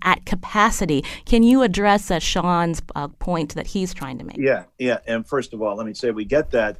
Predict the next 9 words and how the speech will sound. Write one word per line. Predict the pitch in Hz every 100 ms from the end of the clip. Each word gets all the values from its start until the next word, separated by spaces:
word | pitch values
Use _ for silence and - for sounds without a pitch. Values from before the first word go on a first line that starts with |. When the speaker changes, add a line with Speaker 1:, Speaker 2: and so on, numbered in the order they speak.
| -
Speaker 2:
uh, | 101 95
question, | 92 - 117 101 - 95 90 87 -
uh, | - 92 90
frequently. | - 107 107 92 - 78 82 82 -
And | 95 95 87 85 - -
I | 101
would | 104
say, | 95 107 98 95 87 -
uh, | 87